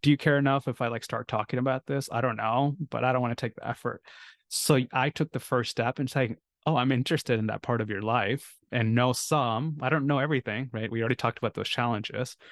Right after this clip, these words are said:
Is that right? And then that gave them an opportunity to connect at that level. So your question <laughs> of what can we do to change, I think as individuals, we can probably do a lot more than we're doing,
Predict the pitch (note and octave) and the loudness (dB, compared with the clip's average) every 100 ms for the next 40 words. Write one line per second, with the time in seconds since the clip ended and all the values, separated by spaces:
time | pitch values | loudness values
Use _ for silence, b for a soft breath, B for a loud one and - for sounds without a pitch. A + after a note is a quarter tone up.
0 | B B B B C3 C3+ B2+ - A#2 B2 | B B B B 2 2 0 0 0 2
1 | D#3 - B2 B2+ C3 C3+ C#3 C#3 A#2 B2+ | 0 0 2 4 4 2 0 -2 -2 -4
2 | A#2 B2+ B2+ A2 A#2 A2+ - A#2 A2+ A#2 | 0 2 4 2 0 -4 -2 -2 -2 -4
3 | - G#2 G#2 - A2+ F#2+ G2 G#2 C3+ C3+ | -4 -2 -4 -2 -2 -2 -4 -4 -4 -4
4 | _ _ _ _ _ - - D3+ C#3 B2+ | _ _ _ _ _ -6 4 4 6 2
5 | B2 - _ C#3 B2 - D3 - D3+ C#3 | -2 -6 _ -6 -2 0 0 2 2 4
6 | A#2+ - C3 C3 A#2+ A#2 A2+ - A#2+ A2 | 0 -4 -2 0 0 -2 -2 -4 -4 -6
7 | B B B B C3+ C#3 A2+ - A#2+ A2+ | B B B B 0 2 0 0 0 0
8 | D3+ - G2+ A2 - B2 G#2+ - _ _ | 0 -2 -4 -4 -8 -8 -8 -10 _ _
9 | _ - - - C3 A#2 G2+ - - G1+ | _ -12 -4 2 2 2 -2 -2 -4 -4
10 | - - B B B - A#2 A#2 G#2+ G2+ | -8 -14 B B B 2 4 4 2 -4
11 | G#2 F#2+ F#2+ A2+ D3 E3 | -8 -6 -6 -4 -4 -6